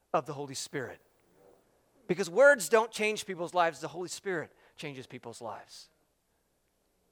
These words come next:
And again, sometimes we operate in this realm where w-, w-, we just kinda go out without the power of the Holy Spirit.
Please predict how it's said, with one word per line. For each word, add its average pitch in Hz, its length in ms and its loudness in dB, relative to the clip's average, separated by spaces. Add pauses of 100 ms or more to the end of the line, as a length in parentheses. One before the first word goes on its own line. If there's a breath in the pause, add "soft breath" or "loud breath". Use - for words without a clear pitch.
(280 soft breath)
And 175 140 0
again, 233 340 2
sometimes 247 320 2
we 226 140 -6
operate 233 440 6
in 208 80 -4
this 196 160 -4
realm 220 420 4
where 208 200 4 (200 loud breath)
w-, 226 280 -4
w-, 233 180 -10
we 220 120 -4
just 202 160 -6
kinda 233 180 0
go 214 200 6
out 233 140 12
without 208 380 4
the - 80 -2
power 220 400 4
of 214 100 4
the 208 80 2
Holy 202 240 -2
Spirit. 226 300 2